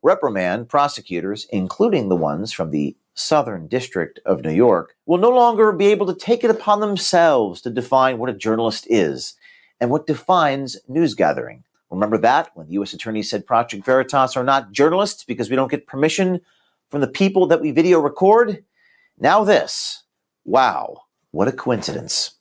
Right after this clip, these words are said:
Recall the prosecutors from the Southern District of New York said this in court about Project Veritas, quote, "Project Veritas is not engaged in journalism within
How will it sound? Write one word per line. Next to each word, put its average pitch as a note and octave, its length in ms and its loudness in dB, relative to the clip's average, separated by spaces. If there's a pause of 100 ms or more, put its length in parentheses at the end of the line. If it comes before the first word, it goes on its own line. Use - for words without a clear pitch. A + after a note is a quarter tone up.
(160)
Recall G#3 440 4
the E3 100 0
prosecutors F#3 800 0
from D#3 120 -6
the D3 60 0
Southern E3+ 460 0
District F3 380 -6
of C#3 120 -4
New D3 80 -6
York D3 340 0
said - 360 0
this - 520 0
in D3 180 -6
court D#3+ 520 2
about B2+ 360 0
Project D#3 380 -2
Veritas, D3+ 600 -2
quote, G#3+ 440 -2 (480)
"Project G3 320 0
Veritas F#3 480 0
is D#3 140 -6
not E3 160 2
engaged D3+ 640 0
in C#3+ 140 -8
journalism D3 640 -8 (300)
within D#3+ 300 0